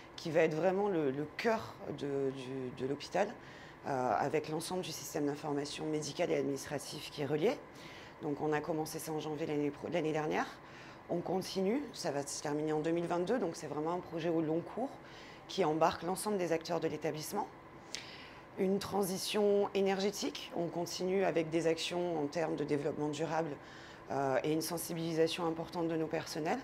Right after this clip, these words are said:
Ça amène aussi à une évolution des pratiques, puisqu'on va essayer de consommer moins, moins d'usage unique, euh, consommer mieux, quel est le produit le plus adapté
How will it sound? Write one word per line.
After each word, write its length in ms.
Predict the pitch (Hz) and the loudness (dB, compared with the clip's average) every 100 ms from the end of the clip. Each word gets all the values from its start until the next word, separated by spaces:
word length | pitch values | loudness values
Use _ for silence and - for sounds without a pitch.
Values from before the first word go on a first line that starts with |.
| - - - - | -6 -14 -14 -2
Ça 180 | 190 | 4
amène 280 | 170 208 247 | 6 6 6
aussi 260 | 220 - 226 | 4 4 2
à 40 | |
une 100 | 233 | 4
évolution 440 | 196 175 175 170 190 | 4 2 0 0 2
des 100 | 190 | 2
pratiques, 400 | 180 180 - - | 0 -2 -4 -8
puisqu'on 300 | - - 151 | -8 -4 2
va 80 | 156 | 2
essayer 260 | 151 170 | 2 -2
de 60 | 160 | -2
consommer 520 | 160 160 165 160 147 - - - - | -6 -4 -2 0 -2 -6 -16 -16 -4
moins, 340 | 165 185 226 277 - | 4 8 8 6 -4
moins 180 | 160 180 | 0 2
d'usage 380 | 185 180 170 165 | 2 4 2 2
unique, 400 | 175 190 262 - - - - - | 0 0 0 -8 -14 -16 -16 -4
euh, 200 | 151 139 | 0 0
consommer 520 | 135 165 - 165 165 | 0 -4 -2 0 0
mieux, 320 | 160 180 202 294 - - | 2 6 6 4 -2 -4
quel 160 | 156 | 0
est 80 | 147 | 2
le 120 | 147 | 0
produit 400 | 139 - 165 156 | -2 -2 -2 -2
le 140 | 165 139 | -2 -4
plus 260 | - 180 | -4 2
adapté 440 | 180 165 - 180 | 4 4 2 -2